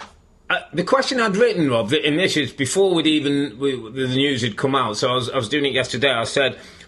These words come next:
"Why am I worried for, for Potter?" Was, if, if, if he stumbles through till the summer and, and,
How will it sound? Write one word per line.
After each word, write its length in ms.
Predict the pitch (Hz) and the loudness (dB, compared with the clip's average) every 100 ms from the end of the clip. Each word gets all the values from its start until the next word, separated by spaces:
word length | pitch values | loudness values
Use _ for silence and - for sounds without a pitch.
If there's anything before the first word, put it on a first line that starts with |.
| _ | _
"Why 160 | - 220 | 0 2
am 80 | 262 | 2
I 80 | |
worried 460 | 226 202 185 139 98 | 4 4 4 2 0
for, 200 | 135 127 | -2 0
for 120 | - | -4
Potter?" 400 | 104 123 104 120 | -2 0 0 -2
Was, 500 | 117 139 143 139 - - - - - - - _ _ _ - - - _ _ | 0 2 2 0 -4 -8 -20 -20 -20 -20 -20 _ _ _ -20 -18 -20 _ _
if, 100 | 180 | -2
if, 220 | 190 196 180 | 2 2 2
if 180 | 190 | 2
he 80 | 185 | 2
stumbles 640 | 180 - 254 262 262 220 - | 0 2 2 4 2 2 0
through 240 | 226 220 | 2 2
till 260 | - 208 196 | 4 4 4
the 100 | 185 | 2
summer 600 | - 180 120 101 127 160 | 2 2 0 -2 -4 -2
and, 200 | 143 151 | -2 -2
and, 400 | 110 156 156 160 | 0 0 0 -2